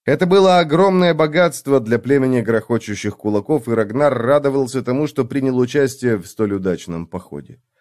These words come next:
Но все же что-то беспокоило его. Возможно, это было проявление счастливой судьбы, ведь старая мудрость гласит, что боги заставляют людей расплачиваться за свои дары.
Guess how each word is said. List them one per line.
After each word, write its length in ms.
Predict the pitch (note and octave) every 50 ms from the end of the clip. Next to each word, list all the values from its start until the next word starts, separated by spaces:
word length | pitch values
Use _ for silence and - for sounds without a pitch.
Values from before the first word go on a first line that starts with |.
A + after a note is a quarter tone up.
| _ _ _ _ _ -
Но 320 | - A2 A2 G#2+ G#2 F#2
все 280 | E2+ - - - A#2+ A2
же 140 | F#2+ F2 E2
что-то 320 | - - G#2 G2 - F#2+
беспокоило 760 | F2 E2+ F2+ F2+ _ - F#2 F#2 - C3 C3+ A#2+ G2+ F2 D#2
его. 380 | D2+ D2 D2 C#2+ D2 D2+ C#2+ _ _ _ _ _ _ -
Возможно, 560 | - B2 D#3+ E3 D3 E3+ G3 G#3+ G#3+ G3 F3 G3+
это 200 | G3 F#3 F#3 F3+
было 240 | F3 F#3 F3+ F3+ -
проявление 720 | - D#3 D#3+ D#3 D3 C#3 D#3+ F3 E3+ E3 D#3+ D#3 D3+ D3 C3
счастливой 600 | B2 - C3 B2+ B2+ C#3+ D3 D3 C#3+ C#3+ C3 A#2+
судьбы, 640 | - C3 B2+ A#2 A2 B2 D#3+ E3+ D3+ A#2+ F2+ C#2+ D2+
ведь 400 | E2+ E2+ F2 F2 F2+ F2+ E2 -
старая 500 | - - - A2+ A2+ A2+ A2+ A2+ A2 G#2+
мудрость 500 | A2 A#2+ C3 A#2+ A#2+ A#2+ A2+ G#2 - G2
гласит, 520 | F#2+ G2+ G#2 G2+ G2 F#2+ F#2+ - C#3 C3+ B2
что 220 | - - A#2+ G#2+
боги 360 | G2+ F#2 A2+ B2+ C#3 C3+ C3+
заставляют 640 | C3 A2 A2+ G#2+ - A2+ G#2 G2+ A#2 B2 B2 A#2+ A2
людей 320 | A#2 A2+ G#2 G#2+ C3 C#3
расплачиваться 800 | B2+ B2 A2+ - - G#2 A2+ B2+ C#3 - - C#3+ C3+ C#3 C3 C3+
за 140 | B2 B2 B2+
свои 260 | B2 B2+ B2+ C3 C3+
дары. 400 | B2+ A#2+ B2+ C3 C#3 D3+ C#3 -